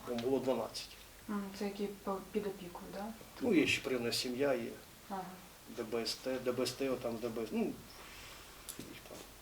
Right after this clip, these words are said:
Speaker 1: не так багато, як
Speaker 2: Мгм.
Speaker 1: От, наприклад, е, коли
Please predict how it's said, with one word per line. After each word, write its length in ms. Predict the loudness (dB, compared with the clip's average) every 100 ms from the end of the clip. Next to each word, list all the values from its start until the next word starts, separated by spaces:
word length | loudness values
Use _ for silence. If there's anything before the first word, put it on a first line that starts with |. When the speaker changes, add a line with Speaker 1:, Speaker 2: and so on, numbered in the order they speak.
| -18 -18 -16 -16 -16 -18 -16 -16 -16 -16 -16 -16 -16 -16 -16 0 2 6
Speaker 1:
не 80 | 6
так 140 | 4 2
багато, 340 | -2 -2 -8 -10
як 80 | -12 -14 -16 -16 -16 -16 -18 -18 -18 -18 -18 -18 -18 -16 -16 -10
Speaker 2:
Мгм. 100 | -8 -8 -10 -12 -14 -18 -16 -16 -4
Speaker 1:
От, 140 | 6
наприклад, 440 | 10 12 12 12 10 2 -12 -2
е, 20 | 0 0 -4
коли 300 | 6 8 10